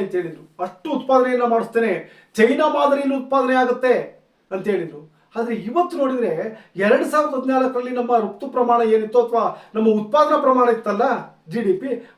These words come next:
ಅದಕ್ಕಿಂತ ಜಿ ಡಿ ಪಿ ಕುಸ್ತಿದೆ. ಅಂದ್ರೆ ಎರಡ್ ಸಾವಿರದ ಹದಿನಾಲ್ಕರಲ್ಲೇ ಇದಕ್ಕಿಂತ ಹೆಚ್ಚು ಉತ್ಪಾದನೆಯನ್ನ ನಾವು ಮಾಡ್ತಾ ಇದ್ವಿ. ಮೇಕ್ ಇನ್ ಇಂಡಿಯಾ ಬಂದ ನಂತರ ನಮ್ಮ ಉತ್ಪಾದನಾ ಪ್ರಮಾಣ ಕಡಿಮೆ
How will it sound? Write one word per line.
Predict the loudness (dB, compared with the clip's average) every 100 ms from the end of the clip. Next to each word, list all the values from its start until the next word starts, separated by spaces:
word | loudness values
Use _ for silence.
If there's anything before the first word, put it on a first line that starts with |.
| -4
ಅದಕ್ಕಿಂತ | -2 -4 -6 0 0 0
ಜಿ | -4
ಡಿ | -4 -6
ಪಿ | -8
ಕುಸ್ತಿದೆ. | -8 -10 -6 -2 0 -2 -6 _ -6
ಅಂದ್ರೆ | 0 4
ಎರಡ್ | 6 6
ಸಾವಿರದ | 4 4
ಹದಿನಾಲ್ಕರಲ್ಲೇ | 2 2 2 0 0 0 0 -2 -10 -10 0
ಇದಕ್ಕಿಂತ | 4 4 2 0 2 2 2
ಹೆಚ್ಚು | -2 -4 -10 2 2 4 0 -6 -8
ಉತ್ಪಾದನೆಯನ್ನ | -6 0 0 2 2 2 2 2
ನಾವು | 2
ಮಾಡ್ತಾ | 0 0 -2 -2
ಇದ್ವಿ. | 0 0 0 -4 -12 _ _ _ _ -10 0
ಮೇಕ್ | 2 2 2 2
ಇನ್ | 2
ಇಂಡಿಯಾ | 4 2 4
ಬಂದ | 2 4
ನಂತರ | 2 2 0 0
ನಮ್ಮ | 0 -2 -2
ಉತ್ಪಾದನಾ | -8 0 2 2 0 2
ಪ್ರಮಾಣ | 2 2 0 2
ಕಡಿಮೆ | 2 4